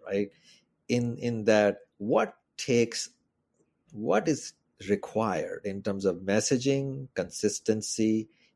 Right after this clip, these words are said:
and getting over the hurdles, or what is many times called barriers. You've heard in marketing, we always work with barriers and levers, right? What's the core barrier? Why is this person not taking action?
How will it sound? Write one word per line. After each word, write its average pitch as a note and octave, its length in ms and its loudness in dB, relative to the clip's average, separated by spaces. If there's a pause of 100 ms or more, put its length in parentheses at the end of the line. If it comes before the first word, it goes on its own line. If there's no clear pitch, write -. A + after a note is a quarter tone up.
(280)
and G#2 720 0
getting A#2 560 2
over G2+ 420 2
the F#2+ 160 0
hurdles, F2+ 720 -2
or F#2 80 -4
what F#2+ 240 0
is F#2 200 -6
many G#2+ 260 -2
times F2 300 -4
called D#2+ 420 -2
barriers. - 640 -2 (460)
You've G#2+ 160 -4
heard B2+ 180 8
in B2+ 100 4
marketing, A2 540 2
we G2+ 80 2
always G2+ 320 4
work G2 180 2
with E2+ 200 -2
barriers G2+ 480 2
and F2 120 -10
levers, - 460 -12
right? G#2 240 -2 (400)
What's D#3 240 -2
the - 120 2
core A2 340 4
barrier? E2 480 -4 (240)
Why A2+ 260 -2
is C3+ 140 0
this A#2 180 -6
person F#2 460 -2
not F2+ 260 -4
taking E2+ 360 -10
action? - 340 -12